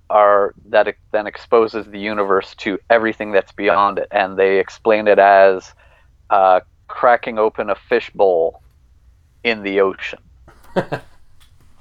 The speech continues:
Speaker 1: And so, you, you, you're letting the ocean into the fishbowl.
Speaker 2: Yeah, and, um, it leads to Brainiac coming to Earth and trying to explain to the Justice League,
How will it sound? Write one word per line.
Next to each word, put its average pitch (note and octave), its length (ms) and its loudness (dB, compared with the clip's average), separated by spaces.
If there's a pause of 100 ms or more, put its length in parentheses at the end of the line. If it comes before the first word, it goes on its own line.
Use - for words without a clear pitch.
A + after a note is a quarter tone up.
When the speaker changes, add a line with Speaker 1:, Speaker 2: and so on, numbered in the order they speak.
(800)
Speaker 1:
And F#2+ 220 -4
so, G2 320 2
you, G2 320 -4
you, G2+ 220 -8
you're G2 320 -6
letting G#2 400 -2
the G2 180 -10
ocean G#2 420 -4
into F#2 280 -10
the - 80 -6
fishbowl. - 440 -8 (1080)
Speaker 2:
Yeah, A2+ 300 -6 (340)
and, B2 360 -2
um, G#2 480 -2 (380)
it - 140 -4
leads C3+ 300 0
to A#2+ 100 -6
Brainiac A#2 580 0
coming A2+ 280 -4
to G#2 100 -6
Earth G#2 480 -4 (420)
and A2 180 -4
trying A#2+ 280 -2
to G#2+ 60 -8
explain A2+ 600 -10
to G#2 460 -12
the F#2+ 80 -14
Justice A2+ 480 -8
League, G2+ 360 -12